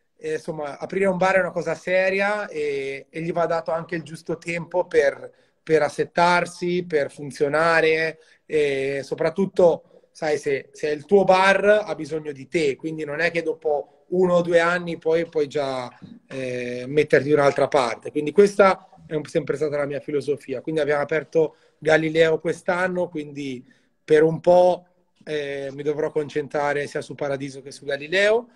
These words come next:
però qualche progettino <clears throat> on the side, eh, qualcosa di piccolo con il lab,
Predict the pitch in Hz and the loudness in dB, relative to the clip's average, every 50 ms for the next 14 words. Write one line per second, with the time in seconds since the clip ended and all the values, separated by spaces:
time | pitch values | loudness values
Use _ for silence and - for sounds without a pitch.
0 | _ _ _ - 208 214 214 170 175 170 165 - 160 160 - _ _ - 170 170 | _ _ _ 2 4 6 6 6 6 4 2 0 -4 -6 -6 _ _ -4 -2 -2
1 | 151 165 175 170 - - 175 170 160 160 160 156 156 151 - _ _ _ _ _ | -2 -4 -6 -8 -8 -10 -8 -6 -4 -4 -4 -4 -4 -6 -8 _ _ _ _ _
2 | - 160 165 170 160 139 131 - - 156 151 160 165 165 156 - - 175 165 170 | -12 -10 -8 -8 -8 -10 -14 -10 -4 -2 0 0 2 0 0 2 2 4 6 6
3 | 170 175 175 160 165 175 180 190 190 - _ _ _ _ _ _ _ _ - 156 | 6 4 2 2 2 4 4 4 2 -2 _ _ _ _ _ _ _ _ -18 -14
4 | 135 135 131 135 - 151 135 - 156 143 143 143 135 135 - - 165 165 165 - | -14 -12 -10 -6 -6 -6 -4 -2 -2 -2 -2 -4 -6 -8 -8 -8 -8 -8 -2 2
5 | - 165 156 160 160 151 - 151 139 139 139 139 139 139 143 151 151 143 139 139 | 4 6 8 8 6 4 2 0 -2 -2 -4 -2 0 0 2 2 2 0 0 0
6 | 156 156 156 151 151 147 | 0 2 2 0 -2 -4